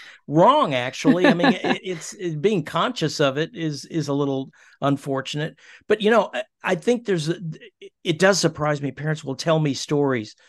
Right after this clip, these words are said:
Speaker 1: of a, you know, fifteen, sixteen-year-old. We're talking a young adult here who is just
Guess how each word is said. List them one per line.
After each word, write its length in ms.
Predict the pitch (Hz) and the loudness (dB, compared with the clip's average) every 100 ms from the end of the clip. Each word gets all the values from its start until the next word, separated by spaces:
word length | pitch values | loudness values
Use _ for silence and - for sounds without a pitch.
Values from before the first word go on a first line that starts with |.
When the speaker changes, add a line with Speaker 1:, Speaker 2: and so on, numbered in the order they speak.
| - _ _ - | -20 _ _ -2
Speaker 1:
of 220 | 143 131 | 0 0
a, 180 | 120 - _ | -2 -6 _
you 100 | 262 | -4
know, 120 | 165 | -4
fifteen, 720 | - - 254 - - 165 139 117 | -6 -6 -4 -4 -4 -2 -2 -2
sixteen-year-old. 720 | - 196 - 196 170 117 151 | -4 -6 -6 -4 -4 -4 -6
We're 80 | 226 | -8
talking 300 | 254 147 117 | -8 -8 -8
a 180 | 110 175 | -8 -8
young 320 | 147 180 170 | -4 -2 -4
adult 400 | 101 151 294 311 | -6 -6 -6 -8
here 280 | - - _ _ - - _ | -18 -20 _ _ -20 -20 _
who 160 | 208 175 | -2 0
is 180 | 120 - - | -2 -8 -10
just 640 | - - 285 - - | -6 0 0 -2 -6